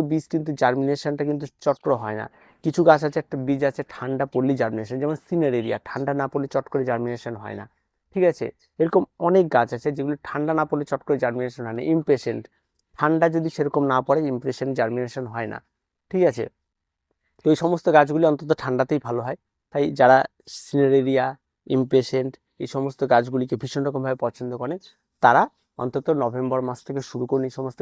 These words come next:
গাছগুলি লাগানো, তাহলে অনেকটা বেশি ভালো হবে। আর তবে এগুলি ছায়াতে নয়, এগুলো সরাসরি সূর্যালোকে করুন, সূর্যালোকে এই সমস্ত গাছ অনেক বেশি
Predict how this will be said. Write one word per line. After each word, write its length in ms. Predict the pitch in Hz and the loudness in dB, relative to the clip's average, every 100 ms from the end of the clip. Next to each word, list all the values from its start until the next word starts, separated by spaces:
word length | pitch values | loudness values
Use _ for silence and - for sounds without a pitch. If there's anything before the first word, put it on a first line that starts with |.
| 135 | -2
গাছগুলি 280 | 120 135 131 | -2 -2 -4
লাগানো, 200 | 139 180 | -4 -4
তাহলে 180 | - 117 | -2 0
অনেকটা 280 | 113 117 127 | -2 -4 -4
বেশি 200 | 123 135 | -4 -6
ভালো 160 | 117 107 | -8 -8
হবে। 120 | 104 | -6
আর 80 | 95 | -4
তবে 120 | 139 147 | 0 2
এগুলি 200 | 147 151 - | 2 -4 -4
ছায়াতে 340 | 135 123 123 | -2 0 0
নয়, 180 | 107 104 - _ _ | -4 -6 -10 _ _
এগুলো 260 | 127 127 147 156 - | -4 2 4 4 2
সরাসরি 340 | - 127 113 135 | -4 -4 -2 -4
সূর্যালোকে 460 | - 123 120 120 139 135 | -4 -6 -2 -2 -4 -4
করুন, 160 | 151 185 | -4 -4
সূর্যালোকে 420 | - 113 113 113 123 | -10 -6 -6 -4 -6
এই 80 | 117 | -6
সমস্ত 240 | 117 113 120 | -10 -10 -8
গাছ 120 | 117 127 | -8 -6
অনেক 160 | 117 117 | -8 -8
বেশি 140 | 110 | -8